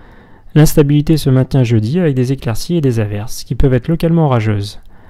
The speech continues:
Amélioration pour la journée de vendredi, avec des températures qui afficheront une légère hausse. Ce samedi, nous fêtons les Blandines. Le soleil se lèvera à cinq heures cinquante-trois et se couchera à vingt et une heures quarante-six.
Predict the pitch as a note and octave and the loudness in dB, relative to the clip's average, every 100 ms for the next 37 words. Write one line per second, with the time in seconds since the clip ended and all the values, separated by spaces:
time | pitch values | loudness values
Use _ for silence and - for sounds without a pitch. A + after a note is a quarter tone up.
0 | - - - D#3 D3+ C3+ B2+ A2+ - F#3+ | -20 -14 2 6 6 6 4 2 0 0
1 | D3 C3 C3 D3 E3 C3 B2+ B2 G#2+ G#2+ | 0 0 0 0 0 0 0 0 0 -2
2 | C#3+ G3 - C#3 C3 B2+ B2+ E3+ D#3+ C3+ | -4 -4 -6 -2 2 2 0 0 2 0
3 | - F#3+ G3+ - C#3+ - C#3+ - F#3 C3+ | 0 -2 -2 -6 -6 -4 -6 -2 0 2
4 | A#2 F3 F3 E3 C#3+ G#2 - - - - | 2 0 -2 -4 -4 -4 -6 -12 -16 -16
5 | - - - - - - - - - - | -20 -20 -20 -20 -20 -20 -20 -20 -20 -2
6 | D#3+ D3 D3 D3 D3 B2+ - B2 C3 A#2 | 0 4 4 4 4 2 -2 -2 0 0
7 | G#2+ G#2+ A2 G3+ B3 B3 E3+ D3+ D#3 D3 | 0 0 2 2 2 2 0 0 0 0
8 | D3 B2+ B2 A#2+ B2 A#2 - C3 C#3 A#2+ | 0 -2 -2 -2 -2 -4 -2 -2 -4 -6
9 | A#2 A2 G#2 - G3+ A3 D3+ D3+ E3 D3+ | -4 -2 -2 -4 -4 -4 -6 -4 -4 -4
10 | F3 D#3 D#3+ G3 F#3+ F3 - D3 C3+ - | -2 -2 -2 0 0 0 -2 -2 -2 -8
11 | G2+ - | -12 -14